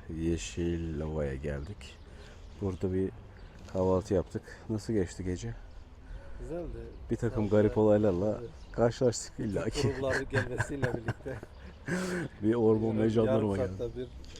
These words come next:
Speaker 2: rahatsız olmamız,
Speaker 1: Pardon teyze.
Speaker 2: rahatsız etmeleri nedeniyle biraz sıkıntı yaşadık ama güzeldi yani. Orman
Speaker 1: Hmm.
Speaker 2: içinde sessiz, sakin.
Speaker 1: Şimdi buradan nereye gidiyoruz?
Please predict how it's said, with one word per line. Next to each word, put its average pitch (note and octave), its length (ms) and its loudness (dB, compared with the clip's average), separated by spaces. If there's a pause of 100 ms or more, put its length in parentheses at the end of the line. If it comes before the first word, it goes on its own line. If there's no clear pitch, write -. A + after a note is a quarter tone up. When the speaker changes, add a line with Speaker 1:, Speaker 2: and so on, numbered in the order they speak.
(140)
Speaker 2:
rahatsız B2 460 -8
olmamız, A#2+ 460 -6 (880)
Speaker 1:
Pardon F2+ 280 4
teyze. D2+ 260 -4
Speaker 2:
rahatsız - 260 -12
etmeleri A#2+ 540 -6
nedeniyle A#2 680 -8 (120)
biraz A#2+ 140 -6
sıkıntı A#2 420 -14
yaşadık A2+ 400 -14
ama F2+ 140 -14 (380)
güzeldi D3+ 360 -12
yani. G#2+ 280 -12 (400)
Orman - 200 -6
Speaker 1:
Hmm. A#2+ 140 -8
Speaker 2:
içinde A2 280 -14 (1200)
sessiz, A#2 480 -12
sakin. A#2 360 -12 (260)
Speaker 1:
Şimdi G2 160 -2
buradan F#2+ 280 2
nereye E2 200 2
gidiyoruz? F2 500 -8